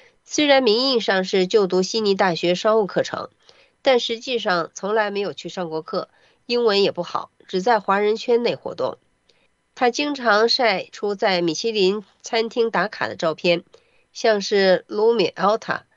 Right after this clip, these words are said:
还有南定道的 Yoshi's Omakase，甚至曾开了一瓶价值一千澳元的香槟王。他也是香奈儿的顶级V V I P客户，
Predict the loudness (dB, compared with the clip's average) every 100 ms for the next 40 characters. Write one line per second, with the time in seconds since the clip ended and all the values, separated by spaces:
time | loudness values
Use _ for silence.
0 | _ _ -2 0 2 0 0 -2 0 0
1 | 0 -2 -6 -8 _ _ -6 -4 -4 0
2 | 0 0 -6 -12 _ -2 0 2 0 -4
3 | -8 -8 _ _ _ _ _ _ _ -6
4 | -4 0 0 0 0 0 0 0 2 0
5 | -4 -2 -2 0 -2 -2 -4 -4 -4 -6
6 | _ -10 -8 -8 0 2 2 2 2 2
7 | 2 0 0 0 0 0 0 0 -2 -8
8 | _ _ _ _ -2 2 2 0 -2 0
9 | 2 0 -4 -4 -2 0 0 0 0 0
10 | -2 -6 -8 -14 -8 -8 -8 -12 _ _
11 | -4 -2 -2 -2 2 0 0 -8 -6 -8
12 | -4 -6